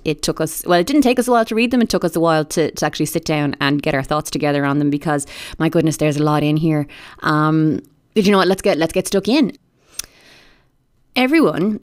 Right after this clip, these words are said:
in Ballyfran has a secret, and that is what binds them together. Fifteen-year-old twins, Madeline and Caitlin, moved to a new life in Ballyfran, a strange,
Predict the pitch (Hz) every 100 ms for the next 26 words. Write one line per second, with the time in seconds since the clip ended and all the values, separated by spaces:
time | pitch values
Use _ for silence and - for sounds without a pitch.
0 | - 190 185 190 208 214 180 165 165 151
1 | 170 165 175 185 - 165 - - - 190
2 | 180 170 165 170 160 156 147 147 151 160
3 | 170 156 135 160 _ _ _ _ _ _
4 | _ - 285 285 302 302 285 240 196 175
5 | - 151 131 151 - 165 165 165 160 156
6 | 156 - 143 147 - 180 165 160 185 156
7 | 170 180 180 170 147 151 139 127 120 131
8 | 113 139 - - - 170 196